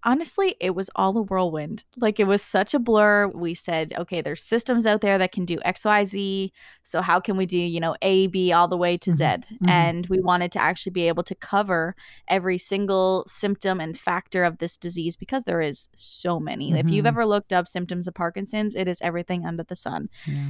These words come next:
Speaker 1: And it can affect your daily life in every single aspect, um, without you even realizing it. So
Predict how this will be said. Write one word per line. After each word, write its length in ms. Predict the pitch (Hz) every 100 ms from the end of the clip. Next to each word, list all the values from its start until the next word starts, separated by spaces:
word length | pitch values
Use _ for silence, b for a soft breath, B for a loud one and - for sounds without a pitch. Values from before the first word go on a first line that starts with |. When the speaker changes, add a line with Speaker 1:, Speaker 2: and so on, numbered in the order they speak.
| 135
Speaker 1:
And 180 | 208
it 160 | 202 208
can 140 | 233
affect 360 | 233 - 190 -
your 140 | 190
daily 320 | 175 180 175 175
life 320 | 156 160 -
in 140 | 170
every 260 | 143 170 165
single 340 | - 170 165
aspect, 520 | 156 180 - 262 - _ B B -
um, 200 | 180 170
without 340 | 170 165 -
you 40 | 165
even 160 | 165 160
realizing 420 | 104 98 - -
it. 160 | 80 - _ -
So 560 | - 202 190 180 180